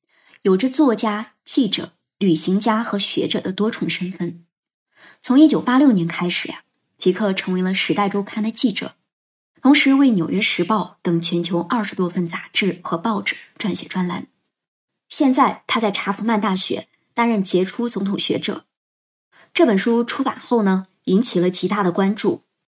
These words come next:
有媒体将他誉为当代版的《瓦尔登湖》。称本书带领读者开启了一段探寻自我的心灵之旅。皮克耶尔还登上了泰的演讲，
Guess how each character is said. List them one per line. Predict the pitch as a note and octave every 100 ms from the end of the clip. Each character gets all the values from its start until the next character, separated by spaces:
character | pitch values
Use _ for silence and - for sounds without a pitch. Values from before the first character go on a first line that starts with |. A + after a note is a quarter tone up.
| _ _ _ -
有 | G#3
媒 | F#3+ C4
体 | - F#3 F3
将 | G#3+ A3+
他 | -
誉 | A3+
为 | G#3+ E3 E3
当 | - C4
代 | C4+ A#3
版 | D#3+ -
的 | - -
《瓦 | F3+
尔 | G3 F3
登 | F#3+ G3
湖》。 | - - - _ _ _ _ _ _ _
称 | - B3+ A#3+
本 | G3+
书 | E3 G#3+ G#3 A3
带 | - A#3
领 | F#3+ E3+
读 | E3
者 | F#3+ E3 -
开 | - - G3
启 | -
了 | E3+
一 | E3
段 | E3+ F#3 F#3
探 | - A#3+
寻 | F#3+ E3+ E3+
自 | -
我 | A#3 -
的 | -
心 | F#3+ A#3
灵 | A3+ D#3+
之 | E3+ F#3
旅。 | E3+ - _ _ _ _ _ - - - -
皮 | - D4
克 | D#4+
耶 | D#4
尔 | C#4+ E3+
还 | E3+ F#3+
登 | A#3
上 | C4
了 | A3+
泰 | G#3+ C4+
的 | G#3
演 | E3+ E3
讲， | G3 F#3